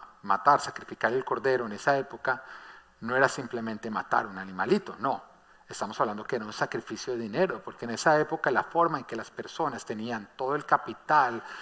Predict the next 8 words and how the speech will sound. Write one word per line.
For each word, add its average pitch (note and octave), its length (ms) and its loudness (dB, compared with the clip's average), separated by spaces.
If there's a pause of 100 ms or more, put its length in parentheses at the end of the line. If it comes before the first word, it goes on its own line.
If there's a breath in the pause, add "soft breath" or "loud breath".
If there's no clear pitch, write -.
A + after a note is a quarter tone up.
(200 loud breath)
de B2 120 4
ellos C3+ 200 0
familiar D3+ 600 6
era A2+ 160 2
justamente A#2+ 600 -6
en A#2 140 -6
ganado G2 380 -4
animal. D#3+ 460 4